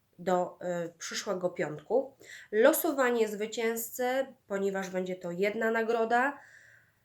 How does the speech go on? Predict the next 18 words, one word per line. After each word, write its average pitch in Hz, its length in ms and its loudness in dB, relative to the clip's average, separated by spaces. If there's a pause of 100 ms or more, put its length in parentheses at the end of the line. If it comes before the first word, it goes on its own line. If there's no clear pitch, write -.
(300)
Em, 202 1160 -2
losowanie 240 680 2
będzie 202 440 0
ósmego 202 560 0
lutego, 262 840 6
jest 240 360 -2
to 226 80 -4
sobota, 247 680 2
albo 196 280 0
dziewiątego, 202 600 -2
w - 60 -12
zależności 220 640 -4
też, 185 200 -8
jak 185 200 -6
mi 180 100 -2
to 175 100 -10
czasowo 170 500 -8
wyjdzie, 269 500 2